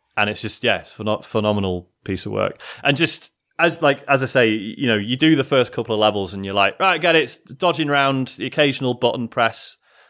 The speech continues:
to, like, trigger something." Um, but then it, you know, stuff happens later on that I, I would worry about spoiling for people. Um, I mean, Matt, the, the le-, you know, the, the series of levels with the,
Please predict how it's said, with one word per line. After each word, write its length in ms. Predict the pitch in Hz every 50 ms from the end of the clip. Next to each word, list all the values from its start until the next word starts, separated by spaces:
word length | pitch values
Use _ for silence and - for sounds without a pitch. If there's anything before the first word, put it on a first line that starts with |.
| _ _
to, 60 | -
like, 160 | 113 110 - -
trigger 260 | - 117 104 113 107
something." 520 | - - 107 - 110 107 104 104 104 101 - _ _ _ _ _ _ _
Um, 540 | - 107 107 107 104 104 104 101 101 104 - _ _ _ _ _ _ _ _ _ _ _ _ _ - - -
but 120 | 143 127
then 140 | 131 127 123
it, 160 | 120 127 -
you 80 | 139 131
know, 160 | 120 110 104 110
stuff 360 | - - - - 147 139 -
happens 500 | - 135 135 - - 139 143 139 131 120
later 320 | 127 120 120 - 120 113 113
on 220 | 117 127 131 131
that 140 | 120 120 - 117
I, 280 | 110 107 107 107 - - -
I 120 | 117 110
would 300 | 107 101 117 107 92 98
worry 240 | 113 110 110 110 104
about 260 | 104 110 107 107 -
spoiling 560 | - - - 104 110 117 117 120 123 123 123 117
for 140 | - 123 113
people. 500 | - 127 120 123 - 131 131 123 120 - - - - - - - _
Um, 720 | - 107 107 104 101 101 98 95 95 98 98 95 98 101 - _ -
I 60 | 123
mean, 160 | 123 120 127
Matt, 220 | 139 127 - 123
the, 280 | 117 131 127 123 - - - - _ _
the 100 | - 131
le-, 200 | 131 139 143 -
you 100 | 151 143
know, 140 | 135 135 135
the, 260 | 127 135 131 127 127 -
the 80 | 135
series 320 | 123 - - 143 139 131 -
of 60 | 127
levels 320 | 131 131 113 123 120 113
with 160 | 131 123 - -
the, 160 | 123 110